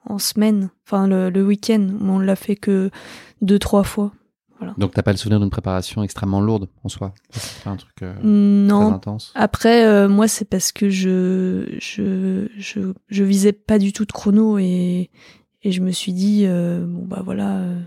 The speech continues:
Speaker 1: enfin, après, ça, chacun est
Speaker 2: Oui, bien sûr.
Speaker 1: différent, quoi.
Speaker 2: Ouais. C'est en fonction de l'objectif qui s'est, euh, assigné.
Speaker 1: Ouais.
Speaker 2: Dans quel état d'esprit et dans quelle disposition tu te sens à l'issue de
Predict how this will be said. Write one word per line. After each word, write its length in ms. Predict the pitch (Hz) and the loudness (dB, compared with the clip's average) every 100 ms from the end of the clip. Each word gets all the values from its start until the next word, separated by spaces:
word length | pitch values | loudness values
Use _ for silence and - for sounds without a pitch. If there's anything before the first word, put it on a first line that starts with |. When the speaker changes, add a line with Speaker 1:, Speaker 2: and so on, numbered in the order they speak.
| - _ _ _ _ | -14 _ _ _ _
Speaker 1:
enfin, 340 | 202 180 170 - - _ _ _ | -2 0 -2 -10 -20 _ _ _
après, 280 | - 208 226 | -4 0 0
ça, 200 | 214 220 | 2 0
chacun 440 | - - 202 - | 0 0 -2 2
est 100 | 208 | 4
Speaker 2:
Oui, 80 | 185 | 4
bien 0 | |
sûr. 100 | 190 | 4
Speaker 1:
différent, 380 | 196 196 202 214 | 4 4 4 4
quoi. 240 | - 175 - - | 2 -4 -4 -6
Speaker 2:
Ouais. 140 | 98 95 _ _ | -6 -6 _ _
C'est 160 | - - | -12 -8
en 80 | 95 | -4
fonction 240 | 104 - | -2 0
de 20 | |
l'objectif 380 | 92 95 90 101 | 0 0 -2 -4
qui 120 | - | -4
s'est, 260 | - 98 92 | -6 -4 -4
euh, 60 | 101 - 131 | -6 -6 -6
assigné. 320 | - 104 101 - 220 | -2 -2 -4 -2 0
Speaker 1:
Ouais. 200 | 196 - _ _ _ _ - | 0 0 _ _ _ _ -2
Speaker 2:
Dans 80 | 104 | 0
quel 140 | - | 2
état 140 | 104 104 | 4 4
d'esprit 340 | 104 - 131 | 2 2 2
et 40 | 135 | 4
dans 120 | 107 | 4
quelle 140 | 104 | 2
disposition 580 | 98 98 - 101 101 120 | -2 -2 -2 0 0 0
tu 140 | 123 - | -2 -4
te 60 | |
sens 200 | - 110 | -2 0
à 40 | 101 | 0
l'issue 340 | 92 - 107 | -2 -4 -4
de 300 | 104 92 92 | -2 0 -2